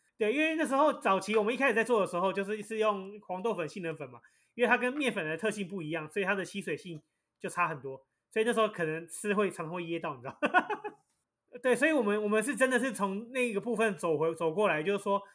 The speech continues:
呃，我们那时候的东西我自己都不想吃，我怎么卖给别人？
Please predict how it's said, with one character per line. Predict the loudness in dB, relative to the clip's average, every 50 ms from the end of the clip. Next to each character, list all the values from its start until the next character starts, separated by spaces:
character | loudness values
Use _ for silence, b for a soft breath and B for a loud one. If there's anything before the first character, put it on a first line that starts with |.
| b b b b b b
呃， | -6 -2 0 0
我 | 0 0
们 | 0 0 0 -2 -2 -2 -4 -8 -14 _ _ _ _ _ _ _
那 | -2 0
时 | 0 2
候 | 2 4 4 4
的 | 2 2
东 | 0 -2 -2
西 | -2 -4 -4
我 | -2 -2 -2
自 | -2 -2
己 | -2
都 | -2 -2
不 | -4 -4
想 | -6 -8 -8
吃， | -6 -6 -8
我 | -8 -8
怎 | -10 -12
么 | -10
卖 | -10 -8
给 | -10 -10
别 | -14 -16 -18
人？ | -18 -18